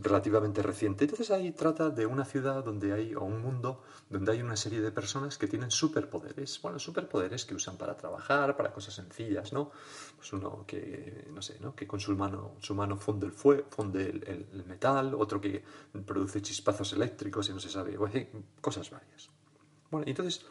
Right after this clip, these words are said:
se les ve cómo efectivamente un equipo de gente con superpoderes es capaz de hacer cosas, pues, muy fácil y rápidamente, ¿no? Que los otros, que no los tienen, pues tardan mucho más. Pues algo así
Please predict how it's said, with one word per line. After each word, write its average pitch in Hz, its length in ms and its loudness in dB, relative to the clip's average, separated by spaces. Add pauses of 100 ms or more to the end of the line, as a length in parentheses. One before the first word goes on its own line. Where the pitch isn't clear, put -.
(300)
se - 140 2
les 107 140 6
ve 147 280 4 (220)
cómo 123 180 0
efectivamente 117 600 -2
un 98 60 -2
equipo 104 340 -4
de - 100 -6
gente 101 300 -4
con 95 160 -6
superpoderes 107 760 -2
es 98 120 -6
capaz 95 260 -4
de 92 80 -6
hacer 98 200 -6
cosas, 98 300 -8
pues, - 220 -10
muy 98 120 -8
fácil 98 520 -4
y 101 80 2
rápidamente, 107 720 -2
¿no? 156 140 -4 (420)
Que - 80 0
los 87 120 -2
otros, 107 380 -2 (320)
que - 100 -2
no 87 80 0
los 101 180 4
tienen, 139 280 2
pues 113 160 -8
tardan 104 320 4
mucho 101 240 -8
más. - 360 -14 (1700)
Pues - 580 -2 (840)
algo 202 300 10
así 208 300 -2